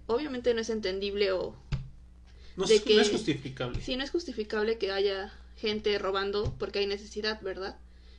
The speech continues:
Speaker 1: Pero, pues, la verdad es que sí se están incrementando los asaltos, pues, porque no hay trabajo y, pues, ¿a quién le toca ahorita? Pues, a las personas que tienen mucha necesidad de seguir trabajando o que los están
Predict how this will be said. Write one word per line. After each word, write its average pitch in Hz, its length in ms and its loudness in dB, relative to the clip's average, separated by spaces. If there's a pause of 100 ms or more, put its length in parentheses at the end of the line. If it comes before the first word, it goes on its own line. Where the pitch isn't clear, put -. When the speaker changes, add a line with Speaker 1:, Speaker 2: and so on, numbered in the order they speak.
Speaker 1:
Pero, 240 200 2
pues, 240 160 0
la 233 80 -2
verdad 226 180 2
es 220 120 -2
que 233 80 -6
sí 214 80 -6
se 202 60 -10
están 196 200 -4
incrementando 196 640 0
los 190 160 -2
asaltos, 196 600 -2 (480)
pues, 208 180 0
porque 196 360 0
no 214 600 2
hay 185 200 0
trabajo 233 500 0
y, 240 80 -2
pues, 214 640 -4
¿a 214 120 -6
quién 240 200 -6
le 254 100 -6
toca 240 360 -2
ahorita? 240 520 -2 (420)
Pues, 214 200 2
a 214 80 2
las 208 200 0
personas 262 560 -4
que 202 340 -4 (540)
tienen 262 320 -4
mucha 277 300 -6
necesidad 214 680 -2
de 220 160 0
seguir 220 340 -4
trabajando 220 580 -6
o 262 180 0
que 240 100 2
los 208 160 -2
están 214 420 -6